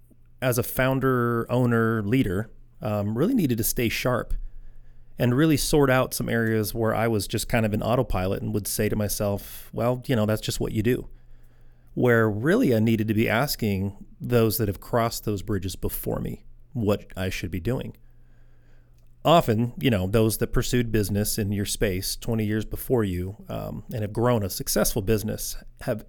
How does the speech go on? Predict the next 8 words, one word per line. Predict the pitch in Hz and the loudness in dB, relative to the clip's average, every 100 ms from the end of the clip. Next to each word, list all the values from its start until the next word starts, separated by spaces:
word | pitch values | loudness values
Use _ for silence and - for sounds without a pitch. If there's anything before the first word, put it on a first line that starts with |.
| - | 0
eighty | 208 175 143 | 2 4 2
percent | 113 - 110 101 | 0 -2 -2 -2
solid | - 98 92 | -2 -2 -2
advice, | 95 104 - - - - | -6 -8 -10 -12 -14 -10
no | - 113 | -2 -2
doubt. | 95 92 - - - - - - - - _ - - | -2 -6 -10 -18 -18 -18 -20 -20 -20 -20 _ -20 -12
Yet | - 139 - | 0 0 2
today, | 131 127 214 - 95 101 | 2 4 4 2 -2 -6